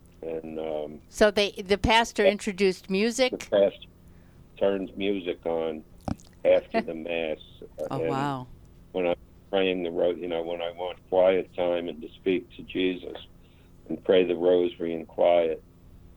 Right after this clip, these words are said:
Speaker 1: uh, music comes over the speakers, and it just drives me out of the church.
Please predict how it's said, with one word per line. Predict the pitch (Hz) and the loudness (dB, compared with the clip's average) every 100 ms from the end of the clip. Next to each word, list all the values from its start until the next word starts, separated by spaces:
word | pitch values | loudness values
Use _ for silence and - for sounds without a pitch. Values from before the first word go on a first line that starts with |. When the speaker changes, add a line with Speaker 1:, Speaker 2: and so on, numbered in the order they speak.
| - - | -12 -2
Speaker 1:
uh, | 80 | -2
music | 82 90 98 87 82 - | 0 0 0 0 -6 -4
comes | 85 80 80 | -4 -4 -2
over | 80 80 82 | -2 -2 -6
the | 73 69 | -6 -12
speakers, | - 82 78 - 69 - - - - - | -6 -4 -4 -8 -12 -14 -20 -20 -12 -4
and | 78 | -4
it | 78 - | -4 -6
just | 80 76 - | -6 -6 4
drives | 82 80 73 80 | 6 6 4 -2
me | 78 69 69 - | -4 -4 -8 0
out | 78 78 | 4 4
of | 76 | 2
the | 73 | -4
church. | - 80 76 - - | -6 -2 -2 -4 -14